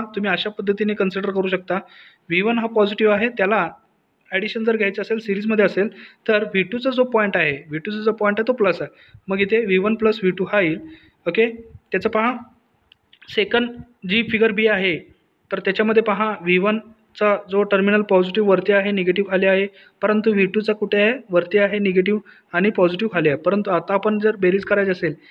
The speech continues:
व्ही वन तर पॉझिटिव्हमध्ये आहे, मायनस व्ही टू, मायनसचा, म्हणजेच बॅटरी व्ही टूचा जो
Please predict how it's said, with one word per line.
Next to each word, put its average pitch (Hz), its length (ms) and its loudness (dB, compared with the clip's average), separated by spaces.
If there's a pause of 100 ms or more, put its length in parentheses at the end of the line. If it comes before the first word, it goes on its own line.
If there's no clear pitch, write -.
(240)
व्ही 175 120 2
वन 214 240 0
तर 220 60 4
पॉझिटिव्हमध्ये 202 640 2
आहे, 196 160 0
मायनस 180 480 -2
व्ही 175 140 2
टू, 135 100 -10 (220)
मायनसचा, 185 440 -2 (420)
म्हणजेच 170 400 0 (240)
बॅटरी 156 320 0
व्ही 190 160 2
टूचा 220 280 -6
जो 226 140 2